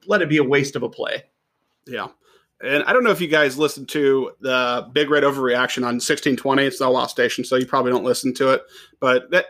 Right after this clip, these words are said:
Speaker 2: that's a, it's a must listen. Listen, I mean, it's right out, it starts right after the f-, football games, and it's just raw emotion from callers calling in.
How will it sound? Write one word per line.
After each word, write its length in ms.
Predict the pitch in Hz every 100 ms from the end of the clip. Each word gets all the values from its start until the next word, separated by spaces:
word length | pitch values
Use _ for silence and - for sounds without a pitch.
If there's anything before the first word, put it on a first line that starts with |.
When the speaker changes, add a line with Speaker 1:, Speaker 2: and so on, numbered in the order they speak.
| -
Speaker 2:
that's 200 | 214 220
a, 220 | 160 175
it's 120 | 220
a 40 | 208
must 340 | 143 139 -
listen. 400 | 131 120 110 120 _
Listen, 280 | 143 123 113
I 80 | 135
mean, 240 | 135 135 - _ _ _
it's 180 | 147 143
right 160 | 175 190
out, 160 | 180
it 120 | 165 156
starts 260 | 214 208
right 160 | 180 175
after 160 | 170 165
the 100 | 151
f-, 160 | - _
football 300 | 180 156 139
games, 400 | 135 135 135 123
and 160 | 127 135
it's 140 | 135
just 200 | 165 -
raw 280 | 147 180 190
emotion 420 | 151 151 147 143
from 160 | - 127
callers 320 | 151 151 143
calling 320 | 160 147 143
in. 240 | 139 139